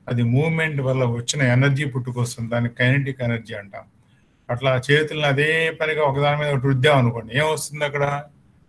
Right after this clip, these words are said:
వేడి పుట్టుకొస్తుంది మనకి చేతికి మధ్యలో. అంటే, అంటే ఏంటన్నమాట, అక్కడ కైనెటిక్ ఎనర్జీ,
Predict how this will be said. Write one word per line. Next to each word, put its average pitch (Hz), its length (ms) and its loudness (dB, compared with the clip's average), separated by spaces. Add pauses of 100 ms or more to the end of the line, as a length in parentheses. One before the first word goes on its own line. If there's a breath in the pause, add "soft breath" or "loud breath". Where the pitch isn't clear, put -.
(240)
వేడి 139 240 6
పుట్టుకొస్తుంది 107 640 -6
మనకి 113 220 -4
చేతికి 120 220 -2
మధ్యలో. 101 440 -18 (1120)
అంటే, 120 180 0
అంటే 120 260 2
ఏంటన్నమాట, 123 400 2
అక్కడ 127 200 -4
కైనెటిక్ 139 560 0
ఎనర్జీ, 131 320 0